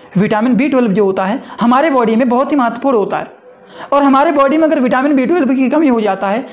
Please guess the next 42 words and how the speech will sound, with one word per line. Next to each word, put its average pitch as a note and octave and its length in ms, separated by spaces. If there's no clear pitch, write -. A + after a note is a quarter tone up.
तो D4 80
दिक्कत B3+ 340
होता F3+ 200
है। B3 140
तो D#4 80
vitamin B3+ 560
B C4 120
twelve C4 280
की C4 120
growth A#3 360
को C#4 80
बढ़ाने G3+ 360
का A3+ 120
काम F#3+ 240
करता F3 240
है A3 160
methylcobalamin, A3 800
या C4 140
फिर D#4 160
cell D#4 260
reproduction C4+ 640
के C#4 120
भी C4+ 100
growth B3+ 320
को C4 60
बढ़ाता A#3 340
है, A3 260
blood B3 260
formation A3+ 440
के B3+ 100
भी B3 100
growth A#3 200
को A#3+ 160
बढ़ाता G#3 320
है, G#3 80
protein A#3+ 380
हो A#3+ 140
गया, A3+ 260
tissue B3+ 240
synthesis A#3+ 420
हो G#3+ 80
गया G3+ 200